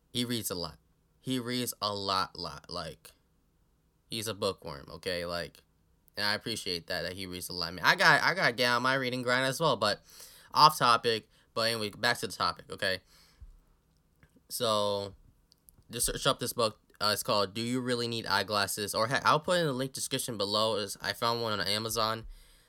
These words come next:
Uh, it's a revi-, it's a revised nineteen eighty-five edition,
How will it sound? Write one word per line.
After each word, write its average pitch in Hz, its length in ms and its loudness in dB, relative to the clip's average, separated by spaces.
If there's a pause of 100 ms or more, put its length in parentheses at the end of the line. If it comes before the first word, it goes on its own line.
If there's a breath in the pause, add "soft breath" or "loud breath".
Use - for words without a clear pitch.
(180 soft breath)
Uh, 98 160 0
it's 98 100 -4
a 113 60 -6
revi-, 110 720 2
it's 107 100 -6
a 113 80 -4
revised 113 880 0
nineteen 104 360 -2
eighty-five 101 420 0
edition, 98 560 -4